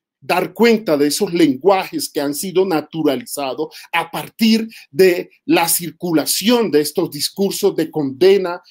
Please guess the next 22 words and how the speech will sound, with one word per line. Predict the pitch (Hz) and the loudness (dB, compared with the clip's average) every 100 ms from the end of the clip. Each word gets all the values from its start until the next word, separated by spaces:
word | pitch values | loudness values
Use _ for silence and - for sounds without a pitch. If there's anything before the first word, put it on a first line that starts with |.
| _ | _
de | 151 175 | 0 2
la | |
existencia | 143 143 156 - 180 160 - 151 | 2 -2 -8 -2 0 0 0 -2
de | 131 | -2
los | 117 - - | -6 -14 -4
otros. | 147 143 - _ - - _ _ _ _ _ _ _ _ _ _ _ _ - | -4 -4 -8 _ -20 -20 _ _ _ _ _ _ _ _ _ _ _ _ -4
Y | 240 | -2
por | 277 302 | 2 4
último, | 320 269 320 381 | 4 4 2 2
entonces, | 226 - 185 190 214 | 0 0 -4 -2 0
la | 202 180 | 2 0
reontologización, | 175 185 170 170 175 156 - - 147 - 196 185 311 330 _ | 2 0 0 0 0 0 -4 -10 -8 -4 0 0 -2 -10 _
que | 143 | -10
encontramos | 135 127 139 139 151 170 | -8 -10 -8 -6 -4 -4
en | 156 | -4
Fanon, | 190 165 156 277 285 _ _ - | -2 -2 -2 -8 -12 _ _ -2
que | 202 185 | 0 2
es | 190 | 0
la | 220 196 | -2 -2
cuestión | 185 - - 185 190 | -4 -6 0 0 2
de | 214 | 0
la | 190 156 | 2 0